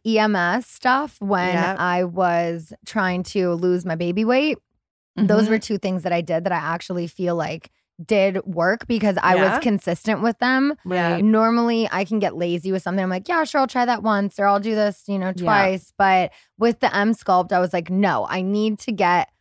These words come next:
Speaker 1: my body back. I need to just feel like me again," because I just, I was, that was one of the hardest things for me. I mean, add the hormones and, you know, a full camera crew in your house three days after you get home from the hospital on top of it.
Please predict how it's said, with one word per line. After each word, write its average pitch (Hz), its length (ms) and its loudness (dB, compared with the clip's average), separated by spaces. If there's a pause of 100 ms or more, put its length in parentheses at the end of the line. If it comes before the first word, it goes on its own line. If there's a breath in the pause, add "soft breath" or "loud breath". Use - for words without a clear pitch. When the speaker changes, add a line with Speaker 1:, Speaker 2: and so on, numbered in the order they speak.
(280)
Speaker 1:
my 196 140 2
body 170 320 0
back. 160 320 -6
I 170 80 -2
need 190 160 0
to 196 100 0
just 190 260 -4
feel 196 280 2
like 170 420 -2
me 190 360 -4
again," 170 400 -6
because 180 200 -8
I 185 140 2
just, 180 340 -6 (100)
I 190 460 2 (460)
was, 208 220 2
that 208 180 4
was 226 260 0 (100)
one 208 260 0
of 196 140 0
the 185 80 0
hardest 170 420 -2
things 165 380 -6
for 175 120 -6
me. 151 200 -6
I - 20 -6
mean, 165 240 -6
add 202 240 0
the 208 120 0
hormones 175 600 -4
and, 165 380 -4
you 175 60 -6
know, 165 140 -4
a 165 40 -4
full 180 220 -6
camera 160 340 -10
crew 165 180 -4
in 160 120 -6
your 139 80 -6
house 160 320 -4
three 165 180 -8
days 156 220 -4
after 156 200 -4
you 160 100 -6
get 156 120 -4
home 170 160 -6
from 156 140 -14
the 156 80 -6
hospital 175 400 -2
on 156 120 -4
top 339 320 -4
of 226 140 -2
it. 180 260 2